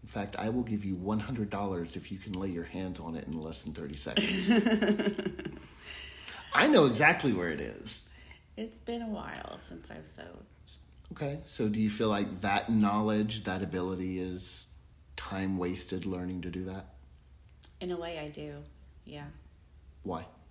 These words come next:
Speaker 2: Because I'm not actively creating.
Speaker 1: Okay.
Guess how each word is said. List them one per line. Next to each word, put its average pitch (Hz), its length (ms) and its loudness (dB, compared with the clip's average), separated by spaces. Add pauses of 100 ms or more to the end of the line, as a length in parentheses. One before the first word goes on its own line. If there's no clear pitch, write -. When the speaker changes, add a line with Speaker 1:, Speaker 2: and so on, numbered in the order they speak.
(1400)
Speaker 2:
Because 156 340 -10
I'm 151 200 -8
not 151 220 -8 (760)
actively 147 840 -10 (760)
creating. 147 760 -8 (720)
Speaker 1:
Okay. 78 340 -8